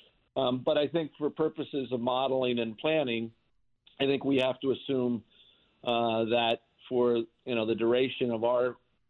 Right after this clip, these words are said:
upcoming season, you know, fan attendance is going to be light, uh, at, at best, right? Um, you know, I don't think we're gonna be in a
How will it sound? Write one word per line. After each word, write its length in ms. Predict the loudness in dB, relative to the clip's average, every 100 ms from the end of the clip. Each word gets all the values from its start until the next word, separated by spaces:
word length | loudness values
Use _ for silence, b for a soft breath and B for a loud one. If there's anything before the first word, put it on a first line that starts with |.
| -4
upcoming 560 | -4 -4 -6 -4 -6 -4
season, 500 | 2 2 2 -2 -2 -10 b b b
you 140 | 0 2
know, 180 | 0 -4 -2
fan 240 | 0 2
attendance 480 | -2 0 0 0 -2 -8 -8 0
is 340 | 2 4 0 -6 -4
going 320 | 0 2 0 -2
to 60 | -2
be 560 | 2 4 4 2 -2 _ _ _ -8
light, 440 | -2 0 0 -4 _ _ -4
uh, 440 | 0 0 2 0 -2 -8 -4
at, 180 | -4 -2 -2
at 180 | -2 0
best, 220 | -2 -6 -16 -4
right? 300 | 0 0 -2 -6
Um, 520 | -2 0 0 -2 -6 -4
you 120 | 0
know, 120 | 2
I 120 | 2
don't 180 | 2 0 -2
think 240 | -2 0
we're 140 | 0 0
gonna 160 | 0
be 200 | 2 2
in 80 |
a 60 | 2